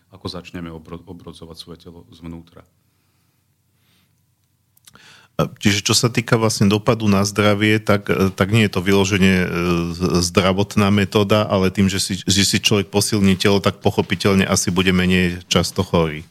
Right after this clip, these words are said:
Speaker 2: Dá sa
Speaker 1: Presne
Speaker 2: tak
Speaker 1: ta-,
Speaker 2: povedať?
Speaker 1: presne tak. E, e, takto, e, dobre cielený pohyb, premyslený pohyb, samozrejme veľké plus je futbal,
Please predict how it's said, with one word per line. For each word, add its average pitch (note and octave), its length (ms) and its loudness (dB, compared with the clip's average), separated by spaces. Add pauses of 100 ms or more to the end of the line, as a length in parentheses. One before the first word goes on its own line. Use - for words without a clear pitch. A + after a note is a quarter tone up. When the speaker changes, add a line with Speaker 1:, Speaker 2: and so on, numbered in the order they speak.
(140)
Speaker 2:
Dá - 160 -4
sa - 80 0
Speaker 1:
Presne F#2 80 -2
Speaker 2:
tak F2+ 160 0
Speaker 1:
ta-, - 0 -
Speaker 2:
povedať? G2+ 320 -2
Speaker 1:
presne F2+ 320 -10
tak. F2+ 240 -4
E, E2+ 160 -16 (480)
e, D#2+ 80 -12 (240)
takto, F#2 320 -2
e, F2 60 -6 (840)
dobre G#2 240 0
cielený G2 480 -6
pohyb, F2 400 -8
premyslený F#2 560 -6
pohyb, E2+ 320 -12
samozrejme F2+ 480 -4
veľké G#2 320 -4
plus F#2 240 -10
je E2 80 -6 (400)
futbal, F2 560 -4